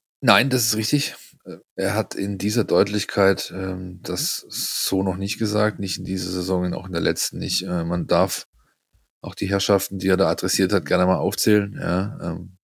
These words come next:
da fallen Ito darunter, Mavropanos, Mangala.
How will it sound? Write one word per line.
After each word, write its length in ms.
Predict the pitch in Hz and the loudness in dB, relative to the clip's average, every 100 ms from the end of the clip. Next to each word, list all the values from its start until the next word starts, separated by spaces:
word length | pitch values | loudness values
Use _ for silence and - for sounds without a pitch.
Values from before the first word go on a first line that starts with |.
| _ | _
da 120 | 90 | -12
fallen 300 | - 85 85 | -4 -2 -2
Ito 500 | 80 95 101 95 - - | -2 0 4 4 0 -2
darunter, 420 | 87 92 92 90 | 0 2 0 2
Mavropanos, 840 | 90 90 90 82 95 90 92 - - | 2 2 0 0 2 2 0 -4 -2
Mangala. 600 | 92 95 95 95 95 | 0 2 4 4 2